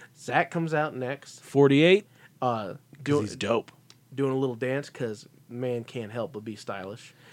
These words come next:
Speaker 2: Oh, Ryan
Speaker 1: Some dude
Speaker 2: and
Speaker 1: named Bob, dude named
Speaker 2: Bob,
Speaker 1: Ryan,
Speaker 2: Michael,
Speaker 1: Michael.
Speaker 2: who's actually Jason Ibarra.
Speaker 1: Jason Ibarra, yeah. <laughs> Yeah, it is Jason Ibarra. Uh, a guy named Tom. With, these are all putties. We got some putties on the team.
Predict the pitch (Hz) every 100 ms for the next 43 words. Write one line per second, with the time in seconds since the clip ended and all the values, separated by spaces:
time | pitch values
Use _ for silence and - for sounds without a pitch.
0 | - 131 104 131 139 139 139 135 135 131
1 | 175 165 165 143 139 147 147 143 143 123
2 | 143 143 139 123 113 139 139 135 135 131
3 | 127 120 131 127 139 135 131 131 127 131
4 | 123 135 143 131 - 123 120 123 131 131
5 | 117 120 120 120 120 175 170 139 135 135
6 | 139 131 127 131 - 233 - 165 - 190
7 | 147 147 139 143 139 143 151 139 127 135
8 | 156 - - - - 131 117 117 - 143
9 | 139 139 139 147 131 143 196 180 160 202
10 | 180 185 175 175 156 139 - - - _
11 | - 151 156 147 143 139 135 127 131 123
12 | 117 117 117